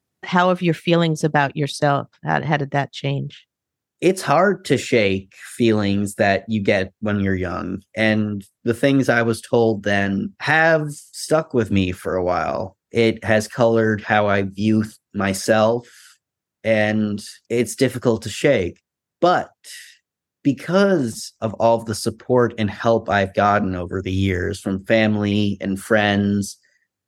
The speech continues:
Speaker 2: I have mostly been able to shake that. And now I'm able to view dyslexia as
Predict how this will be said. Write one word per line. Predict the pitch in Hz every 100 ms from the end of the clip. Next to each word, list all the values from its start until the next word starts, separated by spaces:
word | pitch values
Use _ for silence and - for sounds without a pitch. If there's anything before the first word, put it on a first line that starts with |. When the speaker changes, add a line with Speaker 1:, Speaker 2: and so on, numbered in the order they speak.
| _ _ _ _ _ _ _ -
Speaker 2:
I | 113 120 123 120 113 - _ _ _ _ -
have | - 139 120
mostly | 123 127 143 147 - 131
been | 117 113
able | 113 107 98
to | -
shake | - - 110 107 -
that. | 57 55 - - - _ _ _ _ _ _ _ _ _ -
And | 120 117 107 104 101 101 - _ - 95 _ _ _ _ -
now | 123 123 123 123
I'm | 113 113 110 -
able | 120 113 110
to | - 107
view | 95 110 113 107 104 101 -
dyslexia | - - 117 107 - 104
as | 92 95 95 90 -